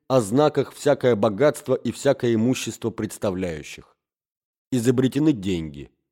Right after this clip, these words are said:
злато и сребро, яко драгоценнейшие по совершенству своему металлу,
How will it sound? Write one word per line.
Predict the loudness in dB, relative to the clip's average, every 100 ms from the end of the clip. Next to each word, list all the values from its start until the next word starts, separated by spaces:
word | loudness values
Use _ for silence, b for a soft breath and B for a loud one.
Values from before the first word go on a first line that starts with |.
| _ _ _
злато | -12 -2 2 2 0 -4 -6 -10
и |
сребро, | -6 -6 -6 -6 -10 -12 _ _ _ _ _ _ _ _ _ _ _
яко | 0 2 2
драгоценнейшие | -2 -2 -2 2 2 4 4 2 0 -2
по | 0 -4
совершенству | -2 -2 0 2 0 0 -6
своему | -4 -2 0 0
металлу, | 0 0 2 2 0 -4